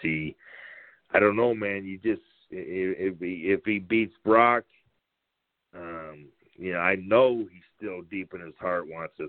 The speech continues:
third, third fight with John Jones. So that would be a mega, mega, mega fight. So Stipe's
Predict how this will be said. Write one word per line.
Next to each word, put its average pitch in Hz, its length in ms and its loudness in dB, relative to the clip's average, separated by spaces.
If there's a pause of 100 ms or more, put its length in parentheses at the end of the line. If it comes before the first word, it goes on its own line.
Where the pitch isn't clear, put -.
(100)
third, 87 260 2 (760)
third 87 280 -2 (100)
fight 85 260 -2
with 76 200 -8
John 78 440 -4
Jones. 73 260 -6 (320)
So 78 380 0 (800)
that 117 220 4
would 107 160 -6
be 98 160 -2
a 92 80 -2
mega, 92 520 -8 (200)
mega, 87 300 -4 (140)
mega 85 300 -6 (160)
fight. 78 320 -2 (260)
So 82 200 -4 (180)
Stipe's 95 520 4